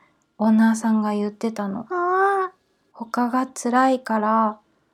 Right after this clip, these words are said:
Speaker 1: ここしか楽しめないから、みんな明るく来るんだって言ってたの。お客さんとライブの後話すとね、
Speaker 2: うん。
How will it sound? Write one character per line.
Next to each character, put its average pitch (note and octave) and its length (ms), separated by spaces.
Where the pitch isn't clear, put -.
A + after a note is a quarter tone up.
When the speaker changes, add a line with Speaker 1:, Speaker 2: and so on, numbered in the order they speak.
Speaker 1:
こ - 160
こ C4 300
し - 200
か A3+ 120
楽 A#3 480
し A#3+ 200
め B3+ 180
な A#3+ 240
い A3+ 80
か A3+ 200
ら、 A3+ 320
み C4 180
ん C4 160
な B3 340
明 B3+ 380
る C4 140
く C4 200
来 C4 240
る A#3+ 140
ん A3 100
だ A3+ 180
っ A3+ 100
て - 400
言 G#3 140
っ - 20
て G#3 220
た G#3+ 180
の。 - 180
お A3 80
客 C4 260
さ C#4 280
ん A#3+ 100
と G#3+ 540
ラ A3+ 180
イ A3+ 40
ブ A3 140
の G#3 220
後 G#3+ 180
話 G#3+ 520
す - 40
と G#3 160
ね、 G#3+ 340
Speaker 2:
う E4 340
ん。 D4 60